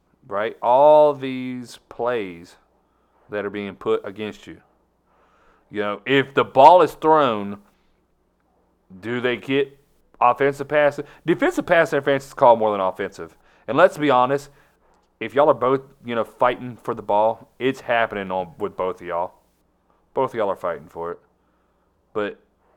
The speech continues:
majority of the pass interference is gonna be defensive pass interference,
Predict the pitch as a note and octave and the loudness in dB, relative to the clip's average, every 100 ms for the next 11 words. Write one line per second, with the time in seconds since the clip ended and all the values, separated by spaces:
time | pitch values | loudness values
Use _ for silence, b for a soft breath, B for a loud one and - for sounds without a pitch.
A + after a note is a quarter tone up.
0 | _ A2+ G#2+ C3+ C3 C#3 C3+ B2+ B2 A#2 | _ -12 -10 -4 -2 0 -2 -6 -4 -4
1 | A2+ A2+ - G2 F#2 G#2 G#2+ E2+ F2 G2 | -4 -10 -12 -14 -12 -16 -16 -16 -16 -18
2 | _ _ _ _ _ _ - D2+ - F2+ | _ _ _ _ _ _ -20 -20 -16 -16
3 | G2+ - E2+ E2+ F#2 F#2 - - _ | -16 -14 -12 -12 -14 -18 -20 -20 _